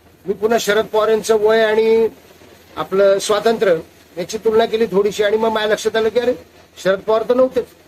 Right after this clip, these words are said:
स्वातंत्र्य संग्रामामध्ये शरद पवार यांचा काय रोल होता? तर इंग्रजांना परत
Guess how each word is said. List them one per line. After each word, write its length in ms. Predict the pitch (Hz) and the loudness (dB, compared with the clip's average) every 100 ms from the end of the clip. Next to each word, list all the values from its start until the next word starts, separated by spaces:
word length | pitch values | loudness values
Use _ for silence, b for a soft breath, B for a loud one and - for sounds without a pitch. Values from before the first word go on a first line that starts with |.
| _ _ _ _ _ _ _ _ - | _ _ _ _ _ _ _ _ -6
स्वातंत्र्य 680 | 139 131 165 170 175 180 180 - | -6 -2 -4 0 2 2 0 -4
संग्रामामध्ये 720 | - 143 147 160 160 147 139 156 | -8 -2 -2 0 0 0 -2 -4
शरद 260 | 151 147 165 | -2 -2 0
पवार 220 | 175 180 | 0 0
यांचा 200 | 175 214 | 0 -4
काय 240 | 214 226 | -2 -2
रोल 160 | 226 180 | 0 0
होता? 260 | 143 127 101 - - _ _ - | -2 -4 -8 -20 -20 _ _ -8
तर 80 | 175 | 0
इंग्रजांना 500 | 165 175 202 196 208 | 2 2 2 2 0
परत 280 | 208 185 | 0 -2